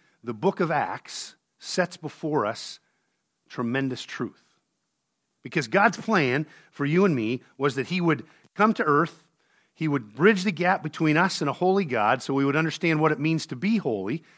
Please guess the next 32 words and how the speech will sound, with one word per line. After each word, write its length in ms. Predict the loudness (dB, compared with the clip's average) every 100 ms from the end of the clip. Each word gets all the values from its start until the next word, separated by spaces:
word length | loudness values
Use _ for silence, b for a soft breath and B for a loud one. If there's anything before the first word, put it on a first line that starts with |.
| b
He 140 | -2 2
would 160 | 2
share 260 | 2 4 4
with 160 | 4 2
us 220 | 0 -4 b
some 200 | -4 0
things, 240 | 2 0
but 240 | 2 2 0 B B
when 200 | 2 4
he 160 | 2 0
set 300 | 0 2 2
his 180 | 0
plan 400 | -2 -2 2 4
in, 240 | 4 2 0
in 280 | 0 0 0
motion, 720 | 2 4 4 2 -4 -4 -6 -8 b b b b b
the 80 | -6
thing 240 | 0 0
f-, 120 | 0
that 200 | -2 0
had 160 | 2 2
to 80 | 2
happen 260 | 0 -2
for 140 | -4 -2
you 180 | 0
and 80 | 2
I 180 | 2 0
is 100 | 0
that 100 | -2
it 80 | 0
had 140 | -2
to, 120 | -4